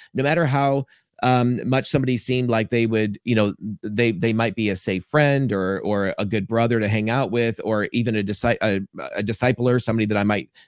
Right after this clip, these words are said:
uh, go to for discipleship or what have you, no matter a pastor, that,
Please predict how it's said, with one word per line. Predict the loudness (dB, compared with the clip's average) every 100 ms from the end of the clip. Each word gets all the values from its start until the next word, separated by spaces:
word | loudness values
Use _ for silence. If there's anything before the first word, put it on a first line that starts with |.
| _
uh, | -2 0 0
go | 0 0 0
to | 2 0 0
for | 0
discipleship | 0 0 0 -2 -4 -4
or |
what | -2 0
have | 0
you, | -2 -6 -6
no | 0
matter | 2 2 2 0 -2 _ -8 -4
a |
pastor, | 2 4 4 0 -4 -6 _ _ _
that, | 0 2 0